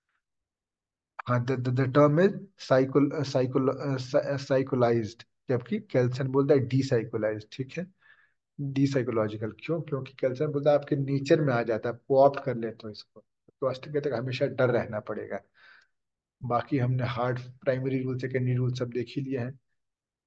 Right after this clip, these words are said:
Austin natural law, morality, ये भी इसको criticize करेगा, Analytical school का है।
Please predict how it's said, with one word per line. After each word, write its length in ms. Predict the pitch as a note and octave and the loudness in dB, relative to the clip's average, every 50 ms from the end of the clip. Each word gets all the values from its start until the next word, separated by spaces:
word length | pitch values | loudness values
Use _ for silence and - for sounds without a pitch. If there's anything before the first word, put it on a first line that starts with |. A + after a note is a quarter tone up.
| _ _ _ _ _ _ _ _ _ _ | _ _ _ _ _ _ _ _ _ _
Austin 720 | B2+ C3 B2 B2 - - - D3+ D#3 D3+ D3+ - - - - - | 2 2 2 0 -2 2 2 4 4 4 0 -6 -10 -14 -8 -4
natural 500 | B2 B2+ B2+ B2 B2 B2 C#3 C3+ C#3+ C3+ | 0 2 2 2 2 2 2 4 4 4
law, 200 | C3 C3+ C3+ C3+ | 6 6 6 6
morality, 540 | C3 C3 C3 C3 B2+ B2 B2 B2 B2 B2+ C3+ | 4 4 2 4 4 4 2 0 0 0 -2
ये 180 | B2+ B2+ B2 | 0 0 0
भी 140 | A#2 B2 C3+ | 0 0 0
इसको 200 | C3 - - C#3 | -2 0 -4 -4
criticize 500 | A#2 C3+ C3 A#2 - - C3+ B2+ C3 B2+ | -2 -2 -4 -4 -2 2 2 2 2 2
करेगा, 400 | - - B2 B2 A#2+ A2+ A#2+ A#2 - _ _ _ _ _ _ _ _ _ _ _ _ _ - | 0 -2 0 0 0 -2 -4 -6 -8 _ _ _ _ _ _ _ _ _ _ _ _ _ -10
Analytical 460 | B2 B2+ B2 B2+ B2 B2 B2 C3 C3 | -6 -4 -2 -2 -2 -2 -4 -6 -8
school 320 | B2+ B2+ - - C3 B2+ B2+ | -8 -8 -8 -8 -8 -4 -2
का 100 | C3 - | -2 -2
है। 280 | G2+ - - - _ | -2 -6 -12 -14 _